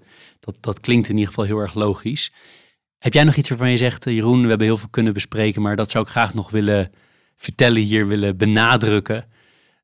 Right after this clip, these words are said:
Eh, of iets specifieks voor compliance, eh, luisteraars en, eh, en of de financiële sector? Überhaupt heb je nog iets toe te voegen aan het gesprek?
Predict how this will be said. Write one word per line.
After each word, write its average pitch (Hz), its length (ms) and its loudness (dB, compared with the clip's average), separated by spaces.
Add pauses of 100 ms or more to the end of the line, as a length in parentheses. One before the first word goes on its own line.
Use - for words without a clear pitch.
(100)
Eh, 101 260 -6
of 117 180 -4
iets 110 140 -4
specifieks - 580 -2
voor 104 420 -2
compliance, 107 800 -2
eh, 101 280 -4 (460)
luisteraars 110 760 0
en, 107 380 -4 (120)
eh, 107 160 -6 (280)
en 123 140 -2
of 123 140 0
de - 80 -4
financiële 107 460 -2
sector? 113 440 -4 (760)
Überhaupt 101 400 -4
heb 107 120 -6
je - 80 -6
nog 98 120 -8
iets - 240 -10
toe 110 120 -6
te 98 120 -6
voegen 92 240 -8
aan 107 60 -10
het - 80 -16
gesprek? - 340 -18